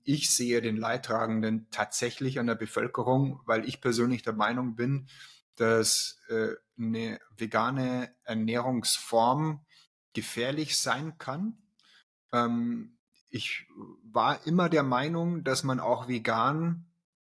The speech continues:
gesund leben kann, aber mittlerweile bin ich immer weniger davon überzeugt. Es ist auf jeden Fall sehr, sehr, sehr, sehr schwierig,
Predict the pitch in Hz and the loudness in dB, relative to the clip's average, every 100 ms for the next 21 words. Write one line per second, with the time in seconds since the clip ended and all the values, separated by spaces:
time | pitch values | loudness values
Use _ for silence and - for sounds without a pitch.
0 | - - _ - 113 139 190 131 147 190 | -20 -20 _ -2 0 2 2 0 -2 -2
1 | - 113 170 180 - _ _ _ _ _ | 0 -2 -2 -6 -10 _ _ _ _ _
2 | _ _ _ _ _ 110 127 135 151 127 | _ _ _ _ _ -4 -2 -2 2 4
3 | 123 139 131 - 131 131 131 - 131 117 | 4 2 -2 -6 -4 -2 -4 -4 -4 -2
4 | 120 143 135 131 - 131 127 123 - 123 | 0 0 2 0 0 -2 -2 -2 0 2
5 | 135 135 123 - 151 - 127 - 127 135 | 2 0 -6 -2 -2 0 -2 -2 -4 -4
6 | 135 123 107 - 117 135 135 - 117 117 | 0 0 0 -2 0 2 0 -2 -2 -4
7 | 120 - _ _ _ _ - 123 131 131 | -6 -8 _ _ _ _ -4 2 2 4
8 | 117 107 - 120 135 117 120 123 - | 2 2 0 0 0 2 0 -2 -8